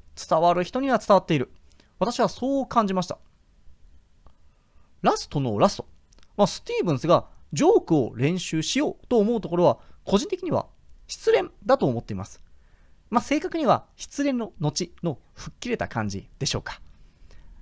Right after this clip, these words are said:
長い間恋をしていたスティーブンスが自らの失恋に気づき、でも前を向いて新しい人生を歩もうと心に決めたシーン。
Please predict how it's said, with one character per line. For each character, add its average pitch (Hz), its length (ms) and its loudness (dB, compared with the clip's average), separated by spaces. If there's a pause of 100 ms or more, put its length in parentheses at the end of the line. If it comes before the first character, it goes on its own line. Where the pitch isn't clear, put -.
(120)
長 117 260 4
い 160 60 4
間 156 320 2 (100)
恋 185 280 4
を 151 60 0
し - 60 -6
て - 80 -4
い 165 60 -4
た 180 260 0
ス - 160 -18
テ - 80 -2
ィ 156 60 2
ー 147 40 0
ブ 139 60 -2
ン 143 80 -2
ス 139 80 -8
が 185 160 0 (220)
自 143 200 -4
ら 123 140 0
の 175 240 -2
失 - 240 -6
恋 277 140 -2
に 220 140 -4
気 - 180 -8
づ 285 100 -6
き、 - 160 -20 (380)
で - 100 0
も - 220 -6
前 214 320 2
を 202 80 0
向 202 160 0
い 208 40 -6
て 208 220 -6 (300)
新 226 260 0
し 254 120 -4
い 220 40 -4
人 214 160 -4
生 240 80 2
を 233 160 2 (180)
歩 151 240 4
も 165 60 0
う - 40 -10
と 180 220 0 (120)
心 175 260 0
に 196 80 -2
決 208 100 -2
め 214 80 -2
た 269 140 -2
シ - 200 -4
ー - 80 -2
ン。 - 60 -14